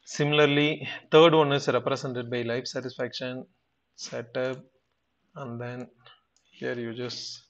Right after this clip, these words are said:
type life satisfaction score. Last one is represented by job satisfaction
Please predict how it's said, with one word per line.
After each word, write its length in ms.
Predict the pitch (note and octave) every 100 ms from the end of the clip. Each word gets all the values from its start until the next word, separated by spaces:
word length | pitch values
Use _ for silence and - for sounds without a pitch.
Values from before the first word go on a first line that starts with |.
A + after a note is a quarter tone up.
| -
type 240 | C#3 C3+ G3+ _ C#3
life 220 | A#2 A2+
satisfaction 800 | - A#2 A2+ - A2+ - A#2+ A#2+
score. 520 | - - A#2 A#2 A#2 _ _ _ _ _ _ _ _ _ _ _ _ _ _ _ _ _ _ _ _ _ _ _ _ _ _ _ _ _ _ C#3+
Last 460 | B2+ C3 D3 -
one 180 | D3 C3
is 160 | C3+ -
represented 600 | A#2+ A#2+ B2+ C3+ A#2 A2
by 140 | C#3
job 280 | D3 A2+ A2
satisfaction 680 | - A2 G#2+ A2 - A2